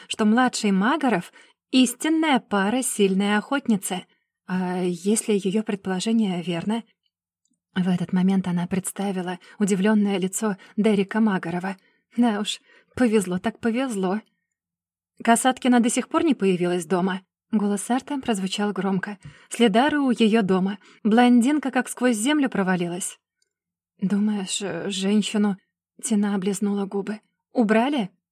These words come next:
«Уверен. Они поняли, кто мы, но причину выбрали свою». Как тут не понять, особенно когда они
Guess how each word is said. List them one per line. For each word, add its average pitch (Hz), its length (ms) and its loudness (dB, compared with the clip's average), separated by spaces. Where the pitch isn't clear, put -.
«Уверен. 214 540 4
Они 214 260 4
поняли, 247 440 2
кто 214 320 0
мы, 180 320 0
но 202 380 4
причину 220 680 2
выбрали 214 420 4
свою». 196 540 -2
Как - 220 -6
тут 202 180 -4
не 202 80 2
понять, 202 440 0
особенно 202 460 0
когда 190 540 0
они 208 420 2